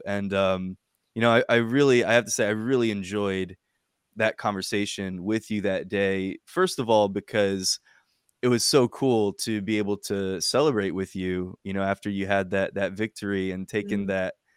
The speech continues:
Speaker 1: that walk, which was, I guess, the longest walk that you had taken,
Speaker 2: Yep.
Speaker 1: um, probably by far, right, in a number of years. And, uh, just to, you know, kinda be in the right place at the right time, I guess, and be able to celebrate and, and, and experience that with you was really cool.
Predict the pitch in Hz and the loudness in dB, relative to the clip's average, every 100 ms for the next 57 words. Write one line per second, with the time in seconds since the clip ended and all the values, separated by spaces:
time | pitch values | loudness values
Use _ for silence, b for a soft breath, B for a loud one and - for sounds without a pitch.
0 | _ _ 110 104 107 123 127 120 104 98 | _ _ -4 -2 2 6 6 6 -4 -2
1 | 101 95 98 98 - 101 101 101 95 - | -2 0 0 -2 -2 0 0 0 -4 -4
2 | 92 95 95 - 69 95 87 - 92 92 | 2 2 2 -4 -6 -4 -6 -6 -8 -6
3 | 95 87 90 _ 92 90 87 92 - 101 | -8 -8 -12 _ -6 -4 -4 -10 -2 0
4 | 95 87 - 107 95 92 95 95 - 95 | 0 -4 0 2 2 0 0 -2 -4 -8
5 | 92 92 90 92 87 95 92 90 - - | -6 -8 -6 -6 -6 -4 -4 -6 -10 -14
6 | b b b b b _ _ - 98 95 | b b b b b _ _ -10 -8 -6
7 | 95 95 95 95 92 113 - - 117 110 | -2 0 0 -2 -4 -2 -2 0 2 4
8 | 104 98 120 110 110 _ 120 110 113 117 | 2 0 0 -2 -4 _ -2 0 2 2
9 | 110 113 - 113 107 - 107 107 - 110 | 2 0 0 -4 -4 -2 2 0 2 0
10 | 110 107 104 104 - 98 98 98 95 - | 2 0 2 0 0 -2 -2 -2 -4 -2
11 | 101 101 101 98 98 98 92 92 98 98 | 0 0 0 0 -2 -6 -10 -12 -10 -10
12 | 92 - 92 - 104 98 - 90 98 - | -10 -12 -14 -6 -4 -4 -4 -2 -4 -4
13 | 98 95 95 98 95 - 107 110 | -4 -4 -4 -4 -4 -2 0 0